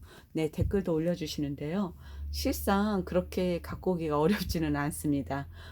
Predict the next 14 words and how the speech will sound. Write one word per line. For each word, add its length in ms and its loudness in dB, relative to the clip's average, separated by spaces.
왜? 360 2
어느 220 6
날 240 4
어떤 340 2
가방이 320 2
나올지 400 -2
저도 280 -2
모르는 440 4
거거든요. 720 0
예, 260 0
완전 460 4
복불복이죠. 680 2
<laughs> 540 -8
네. 180 -4